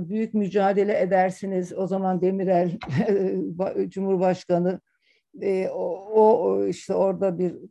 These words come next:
e, havaalanı kurmak ister, e, Isparta'da. E, Isparta organize sanayini hemen Burdur Gölü'nün dibine koymak ister. Biz ona mücadele ederiz,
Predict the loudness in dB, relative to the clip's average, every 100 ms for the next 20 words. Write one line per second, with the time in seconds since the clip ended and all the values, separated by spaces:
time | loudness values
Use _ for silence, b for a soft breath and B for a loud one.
0 | _ -6 -4 -4 -4 -6 -6 -2 4 6
1 | 8 6 2 -2 -4 -2 -4 -6 -4 2
2 | 2 2 -4 -6 -2 -2 -2 -6 -8 -2
3 | 0 2 2 2 4 2 -4 _ _ _
4 | -12 -6 -4 -4 -4 -6 -2 0 0 -2
5 | -4 -4 -2 0 0 0 -2 -4 -2 0
6 | 2 2 2 0 -2 -4 -4 -6 -8 -2
7 | 0 0 0 0 0 0 -2 -2 -4 -4
8 | -2 0 0 0 -6 -10 -6 -2 -2 -2
9 | -6 -8 -12 -8 -6 -6 -6 -8 -4 0
10 | 0 0 -2 -2 -4 -6 -6